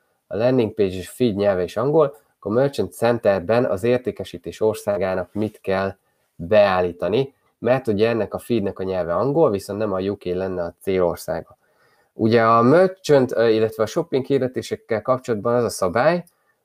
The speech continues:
hogy, ö, jellemzően az adott, ö, célország, ö, s-, saját nyelve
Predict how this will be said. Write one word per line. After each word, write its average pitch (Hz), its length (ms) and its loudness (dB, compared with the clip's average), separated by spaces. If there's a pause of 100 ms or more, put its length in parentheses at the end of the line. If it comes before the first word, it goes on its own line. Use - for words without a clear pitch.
hogy, 110 520 4
ö, 110 260 4 (560)
jellemzően 127 760 2
az 110 160 0
adott, 139 420 0
ö, 107 200 0 (120)
célország, 110 840 0
ö, 95 420 -4
s-, - 160 -18 (640)
saját 135 360 0
nyelve 151 360 0